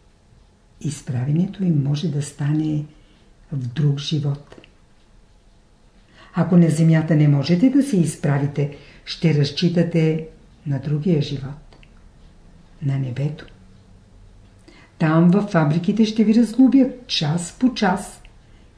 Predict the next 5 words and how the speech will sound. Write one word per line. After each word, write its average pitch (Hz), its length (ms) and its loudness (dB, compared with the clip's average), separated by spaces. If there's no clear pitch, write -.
и 156 140 0
ще 247 220 2
ви 285 120 2
ремонтират 180 920 2
основно. 156 600 -2